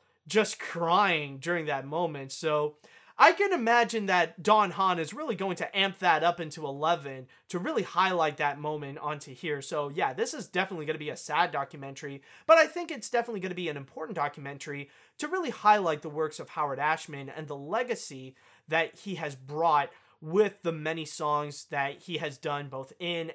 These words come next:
and out of Disney. It's going to be a, a really fascinating look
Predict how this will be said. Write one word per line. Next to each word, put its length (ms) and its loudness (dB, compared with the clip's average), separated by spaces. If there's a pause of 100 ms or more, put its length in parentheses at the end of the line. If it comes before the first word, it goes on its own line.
and 360 -4
out 360 -2 (160)
of 320 -8
Disney. 560 -12 (100)
It's 160 -10
going 200 -2
to 100 -14
be 340 -10 (400)
a, 200 0
a 80 4
really 380 -4
fascinating 840 -4
look 340 -8